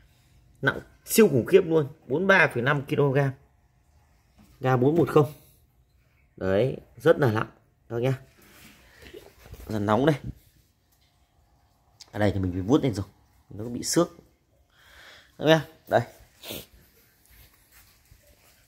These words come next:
Con bốn mươi. Máy mười sáu, điện hai trăm V.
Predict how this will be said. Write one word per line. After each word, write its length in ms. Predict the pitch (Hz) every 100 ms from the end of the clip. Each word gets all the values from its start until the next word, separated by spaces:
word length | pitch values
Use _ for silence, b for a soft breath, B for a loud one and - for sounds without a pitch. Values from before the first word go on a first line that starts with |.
| _ -
Con 140 | 123
bốn 220 | 117 160
mươi. 260 | 165 175 131 - _ _ _ _ _ _ -
Máy 100 | 151
mười 160 | 151
sáu, 360 | 135 - 143 190
điện 140 | 147
hai 140 | 151 156
trăm 220 | 165
V. 80 | 156